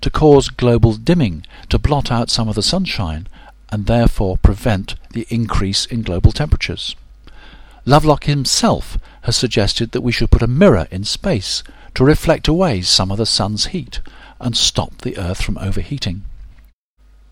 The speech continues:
My concern is about which country controls this.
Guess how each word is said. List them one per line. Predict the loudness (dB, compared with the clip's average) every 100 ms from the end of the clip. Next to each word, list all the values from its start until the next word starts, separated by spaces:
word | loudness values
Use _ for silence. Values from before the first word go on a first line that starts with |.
| _ _ _ _ _ _ -20 -20 -20 -20 -20 -16 0
My | 2 4
concern | 2 -2 -2 -2 -2 -4 -10 -18 -14 -4
is | -2
about | 2 4 2 0 -4 -4 -2
which | 2 2 2
country | -2 -2 -4 -4
controls | -6 -4 -4 -4 -4
this. | -8 -8 -10